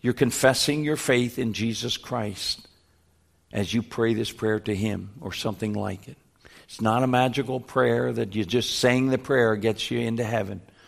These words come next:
But it's you believe in your heart that Jesus is the Son of God, and you're accepting him right now by faith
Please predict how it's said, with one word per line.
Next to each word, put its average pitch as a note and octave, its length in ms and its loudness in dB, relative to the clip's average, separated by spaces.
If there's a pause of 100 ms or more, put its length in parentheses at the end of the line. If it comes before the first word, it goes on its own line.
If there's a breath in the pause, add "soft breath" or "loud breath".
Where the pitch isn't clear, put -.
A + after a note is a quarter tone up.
(460 loud breath)
But A2+ 120 4
it's A#2 300 2 (140)
you A#2+ 160 0
believe A#2 540 0
in A#2 100 0
your G#2+ 120 -2
heart G2 340 -8 (140)
that G2 180 -2
Jesus G#2+ 460 -2
is F#2+ 160 -4
the F2+ 60 -8
Son G2 280 -4
of F#2 100 -8
God, G2+ 280 -2
and G2 120 -4
you're G2+ 200 -2
accepting C3 580 -2
him G#2 580 -6
right A#2 240 -4
now G2+ 440 -6
by A2+ 200 -2
faith F#2+ 480 -6